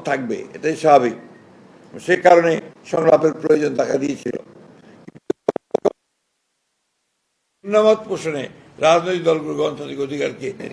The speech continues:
আমলেই নেয়নি। উক্ত বাস্তবায়ন আদেশে বলা হয়েছে, জাতীয় সংসদের সাধারণ নির্বাচনে নির্বাচিত প্রতিনিধিগণের সমন্বয়ে জাতীয় সংসদ গঠিত হওয়ার পাশাপাশি একই সঙ্গে একটি সংবিধান সংস্কার পরিষদ গঠিত হবে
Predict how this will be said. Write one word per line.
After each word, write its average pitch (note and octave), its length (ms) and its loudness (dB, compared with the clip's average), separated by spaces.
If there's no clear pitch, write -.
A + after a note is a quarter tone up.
আমলেই D3+ 400 -2
নেয়নি। A#2+ 360 -8
উক্ত - 200 -16
বাস্তবায়ন F#3+ 520 4
আদেশে F#3 340 2
বলা E3+ 220 2
হয়েছে, E3 300 0
জাতীয় D#3+ 320 2
সংসদের D#3 460 -6
সাধারণ D#3 300 -2
নির্বাচনে D3 500 2
নির্বাচিত D#3 520 2
প্রতিনিধিগণের D3 720 -2
সমন্বয়ে D#3+ 560 2
জাতীয় D#3+ 320 4
সংসদ C#3+ 320 -2
গঠিত C#3 240 0
হওয়ার C#3 380 4
পাশাপাশি D3 540 -4
একই D#3+ 300 -2
সঙ্গে D#3 380 0
একটি - 220 -10
সংবিধান D#3 580 2
সংস্কার C3+ 420 -2
পরিষদ B2+ 380 -6
গঠিত B2+ 240 -2
হবে G2 220 -6